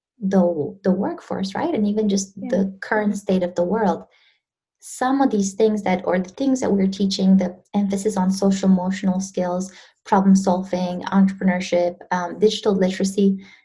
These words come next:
Speaker 1: these are things that have yet to be implemented in a cross-curricular way. So part of our approach is also to help teachers kind of see the potential of, you know,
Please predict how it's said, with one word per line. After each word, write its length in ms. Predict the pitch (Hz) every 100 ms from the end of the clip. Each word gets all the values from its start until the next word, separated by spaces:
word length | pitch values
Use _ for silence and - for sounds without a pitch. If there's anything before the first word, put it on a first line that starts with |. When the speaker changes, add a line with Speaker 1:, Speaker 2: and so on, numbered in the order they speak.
| -
Speaker 1:
these 240 | 220 233
are 180 | 240 226
things 580 | 220 - - 196 196 202
that 220 | 185 - -
have 340 | - 190 190 - _ _ -
yet 280 | 196 - - -
to 140 | 220
be 400 | 190 190 190 190 - _ _ -
implemented 760 | 208 208 233 226 254 302 392 - _ _ _ _ _
in 100 | 214
a 80 | 196
cross-curricular 920 | 196 233 226 226 - 220 196 196 190
way. 300 | 185 190 196 - _ _ _
So 600 | - 214 196 196 196 -
part 240 | - 233 226
of 80 |
our 200 | 214 196
approach 340 | 196 226 240 220
is 100 | 202
also 280 | 220 - 254
to 240 | 220 196
help 480 | 196 - 254 262 - _
teachers 580 | - 220 220 208 214 - _ _
kind 120 | 254
of 100 | 220
see 340 | - - 285 285
the 100 | -
potential 600 | 214 196 214 202 214 196
of, 340 | 196 190 190 - _ _ _ _ - -
you 60 | 208
know, 280 | 196 190